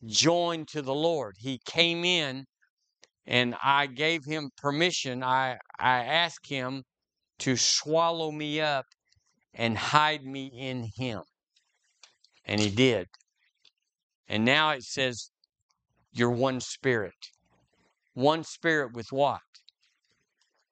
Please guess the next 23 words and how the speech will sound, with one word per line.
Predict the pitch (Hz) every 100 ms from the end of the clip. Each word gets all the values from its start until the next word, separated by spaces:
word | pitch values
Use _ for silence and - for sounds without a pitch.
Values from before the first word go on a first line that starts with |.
| _ _ _ _ _
One | 123 151
spirit | 147 - 156 147 139
with | 143 127 _ _ _ _ _ _ _ _
God. | 127 175 247 131 - - _ _ _ _ _ _ _ _ _ _ _ -
How | - 208
can | - 233
that | 220 - 156
be? | 247 269 208 - _ _ _ _ _ _ _ _ _ - _ _
Well, | 139 208
it | 185
can | - 165
be | 143 160
that | 151 165 226
because | 185 - 151 135 - - - _ _ _ _ _ _ _
he | - 147
created | - 151 147 170 254 202 110
us. | 120 - - - _ _ _ _ _ _ _ _ _ _ _ _ _ _ _ _ _ _ _ _ -
The | 101
whole | 143 170
system | - - 208 - 160 131
from | 143 123
Adam | 165 226 165 139
was | 127 110